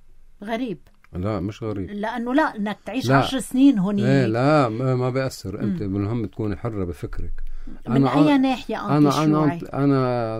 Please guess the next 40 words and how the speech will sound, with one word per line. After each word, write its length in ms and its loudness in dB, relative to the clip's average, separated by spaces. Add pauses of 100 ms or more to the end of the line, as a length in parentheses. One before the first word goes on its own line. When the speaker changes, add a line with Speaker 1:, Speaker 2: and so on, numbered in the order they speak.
(120)
Speaker 2:
ضد 160 -8
Speaker 1:
من 100 0
Speaker 2:
ال-، 160 -2
Speaker 1:
ناحية 420 0
الإيمان، 680 -4
Speaker 2:
إيه، 240 2
Speaker 1:
من 60 -2
ناحية، 160 -4
Speaker 2:
إيه، 60 -4
صح. 180 -8
أنا 280 0
Speaker 1:
آه. 20 -4
Speaker 2:
كنت 340 -6
على 180 -4
طول 680 -6
بنقاش 600 -8
دائم 280 -8
معهم. 300 -8 (100)
إيه، 80 -4
لأنه 300 -6
الإيمان، 520 -4 (500)
إنه 180 -2
أوكي، 340 -4
ماركس 500 -4
والعدالة 480 -4
الاجتماعية، 640 -6
أنا 120 -4
مع 260 -4 (100)
العدالة 340 -4
Speaker 1:
مم. 60 -6
Speaker 2:
الاجتماعية. 580 -8 (140)
Speaker 1:
مم. 180 -8 (300)
Speaker 2:
أصلا 280 -8
المسيح 520 -2
هو 180 -6
أصلا 400 -6 (360)
الماركسية 560 -4
إجت 300 -4
من 120 -4
خطبة 360 -6